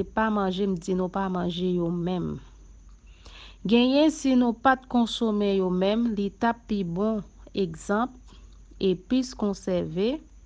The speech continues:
bwason gazez, vyann transfòme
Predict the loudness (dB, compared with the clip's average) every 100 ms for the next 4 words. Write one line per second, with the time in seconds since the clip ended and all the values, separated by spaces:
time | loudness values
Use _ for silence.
0 | -20 -20 -20 -20 -14 -6 2 2 2 0
1 | 0 2 2 0 0 0 0 -4 -12 -16
2 | -20 -20 -20 -20 -20 -20 -16 -2 2 4
3 | 4 0 0 0 -2 -4 0 0 2 0
4 | 0